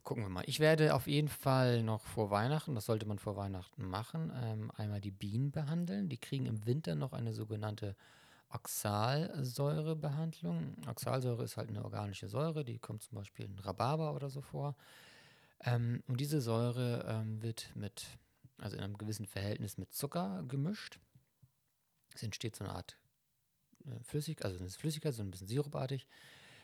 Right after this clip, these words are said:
Die tropft man im Winter über die Bienen. Das ist also, leider ist es noch nicht kalt genug. Eigentlich sollen die Bienen jetzt wirklich in der Kälte in einer Traube sitzen in den Bienenstöcken.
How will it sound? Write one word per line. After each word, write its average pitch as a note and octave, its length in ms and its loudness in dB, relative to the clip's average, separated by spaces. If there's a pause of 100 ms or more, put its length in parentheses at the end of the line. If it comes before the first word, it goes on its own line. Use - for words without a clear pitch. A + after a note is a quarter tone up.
(160)
Die - 80 -2
tropft - 520 -2
man A2 260 2
im G#2 180 -4
Winter B2+ 520 2 (100)
über A#2 260 2
die G#2+ 160 -6
Bienen. E3+ 840 -2
Das G2+ 200 -6
ist A#2 80 -12
also, G#2 320 -6 (320)
leider A2+ 220 4
ist A#2+ 80 2
es A2 60 -4
noch A2 140 2
nicht G#2+ 140 -4
kalt D3 280 0
genug. G2+ 240 -2
Eigentlich A2 200 0
sollen A2 200 0
die G#2+ 100 -2
Bienen A2 240 0
jetzt G#2 160 -4
wirklich A2+ 320 -6
in A2+ 80 -6
der G#2 100 -4
Kälte A#2+ 360 0
in A2+ 160 -4
einer G2+ 240 -4
Traube C3+ 360 2
sitzen C3 360 -4
in B2 100 0
den A#2+ 100 0
Bienenstöcken. A#2+ 640 -2